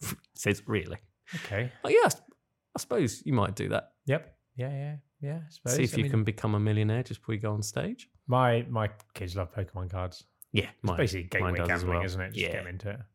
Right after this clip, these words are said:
Speaker 1: Yeah. Uh, takeaway menus. One, uh, triple A artist liked to sample local cuisine.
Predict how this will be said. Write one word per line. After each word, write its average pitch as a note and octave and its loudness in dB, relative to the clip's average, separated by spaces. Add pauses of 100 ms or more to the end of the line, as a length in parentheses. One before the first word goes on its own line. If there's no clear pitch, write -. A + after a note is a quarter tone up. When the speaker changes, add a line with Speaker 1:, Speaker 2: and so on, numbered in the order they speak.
Speaker 1:
Yeah. F#2+ -8 (1000)
Uh, A#2 12 (400)
takeaway A2 8
menus. G#2 6 (380)
One, C3+ 8
uh, A2 10
triple - 2
A A2 8
artist G#2+ 6
liked G#2+ 2
to G#2+ 4
sample G#2+ 4
local B2 6
cuisine. G#2+ -2